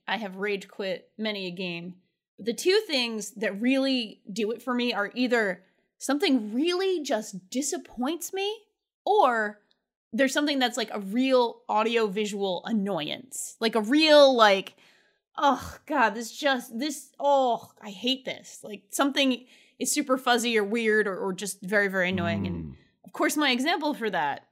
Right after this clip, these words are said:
Speaker 1: <laughs> oh, wow, it feels like twenty sixteen all over again, Rob. It would be
Speaker 2: Uh-oh.
Speaker 1: the fucking, the fucking Witness. The Witness.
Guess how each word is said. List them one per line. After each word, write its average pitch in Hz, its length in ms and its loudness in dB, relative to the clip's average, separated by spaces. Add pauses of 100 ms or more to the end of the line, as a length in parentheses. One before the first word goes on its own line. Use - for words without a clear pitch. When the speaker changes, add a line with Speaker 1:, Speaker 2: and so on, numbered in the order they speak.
Speaker 1:
<laughs> - 1300 -20
oh, 254 160 4
wow, 226 300 2
it 190 100 -12
feels 311 200 -4
like 233 140 -2
twenty 262 280 -2
sixteen 240 420 -4
all 214 180 2
over 277 280 2
again, 190 280 -2
Rob. 190 320 0
It 233 200 -6
would 240 180 0
be 254 220 4
Speaker 2:
Uh-oh. - 100 -12 (180)
Speaker 1:
the 220 100 -8
fucking, 226 680 -4
the 190 220 -8 (380)
fucking 359 440 6
Witness. - 580 2 (240)
The 349 100 -2
Witness. 254 640 2